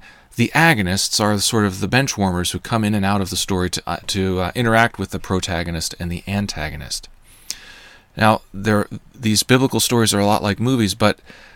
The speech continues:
they don't dwell on external appearances, unlike movies. So when you do run across a physical description, it's almost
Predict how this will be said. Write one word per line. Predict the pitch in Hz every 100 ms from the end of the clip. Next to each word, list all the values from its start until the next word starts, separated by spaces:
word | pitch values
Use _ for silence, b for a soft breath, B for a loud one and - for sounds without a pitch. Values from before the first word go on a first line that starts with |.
| B B
they | 113
don't | 107 143 170
dwell | - 117 120 120 113 - _ _ _ _ _ _ -
on | 110 -
external | 113 - 110 98
appearances, | 92 92 87 - 98 - - _ 98
unlike | 101 90 85
movies. | 87 69 - - -
So | -
when | 107 107
you | 110
do | 127 196 214
run | 147
across | 107 - 95 -
a |
physical | - 95 95 92
description, | 87 - 90 82 87 85
it's | - 92
almost | 104 104 101